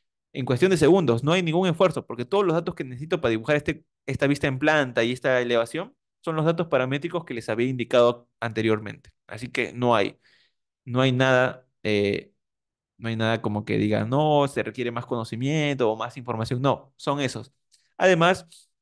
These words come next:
puedo dibujar veinte planos de manera muy sencilla y esos veinte planos no van a tener ningún error. ¿Y a qué error me, me refiero?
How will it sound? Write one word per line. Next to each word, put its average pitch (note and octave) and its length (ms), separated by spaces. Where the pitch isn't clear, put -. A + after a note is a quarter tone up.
puedo D#3+ 220
dibujar C#3+ 520
veinte D#3+ 360
planos F3 500
de A#2+ 120
manera B2 240
muy D3 140
sencilla D#3+ 640
y C#3 140
esos D3+ 200
veinte D#3 320
planos D3 300
no C3+ 160
van C#3+ 140
a C3+ 80
tener B2+ 280
ningún C3 380
error. C3+ 520
¿Y A2+ 80
a G#2+ 120
qué D#3 100
error D#3+ 220
me, D#3+ 220
me A#2 240
refiero? E3 480